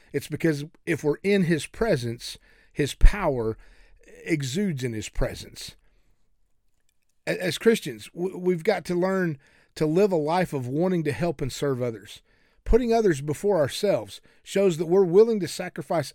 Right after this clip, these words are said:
our desires and wants to live as Jesus did. I-, if we constantly think about ourselves instead of others,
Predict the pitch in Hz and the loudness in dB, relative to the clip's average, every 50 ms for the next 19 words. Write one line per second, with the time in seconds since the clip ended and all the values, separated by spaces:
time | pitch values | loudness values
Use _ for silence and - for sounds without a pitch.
0 | _ - 165 180 226 247 220 180 160 131 131 131 117 117 117 135 160 - - - | _ -8 -6 -2 -2 0 0 0 -2 -2 -2 -4 -4 -2 -2 -2 -4 -4 -8 -14
1 | - - - _ 156 151 143 135 135 147 147 143 160 - - - - - - _ | -20 -20 -12 _ -2 -2 -2 0 2 2 2 2 2 -2 -6 -10 -12 -12 -14 _
2 | _ _ _ _ _ - - 175 170 180 196 208 190 185 170 143 123 123 156 185 | _ _ _ _ _ -4 -2 0 2 2 2 2 2 0 0 -2 -2 -4 -6 -6
3 | 185 147 131 - - - 123 107 - - - _ _ _ _ _ _ _ _ _ | -6 -6 -8 -10 -10 -12 -14 -14 -14 -18 -20 _ _ _ _ _ _ _ _ _
4 | _ _ _ _ - 180 202 190 208 214 185 - 196 196 180 - - 196 226 247 | _ _ _ _ -16 -12 -4 2 4 4 4 4 2 0 0 0 -2 -4 -4 -4
5 | 226 - - 254 208 208 190 - - 208 208 - 202 180 175 160 147 131 - - | -4 -6 -6 -2 2 2 2 2 2 0 0 0 0 0 2 2 2 0 -2 0
6 | - 214 175 147 135 147 151 - - - - 135 127 - - 175 165 139 131 147 | 2 2 4 2 2 -2 -4 -8 -12 -10 -8 -8 -8 -4 -2 0 2 2 2 2
7 | 190 180 131 120 127 147 - - | 2 2 2 0 -4 -4 -6 -10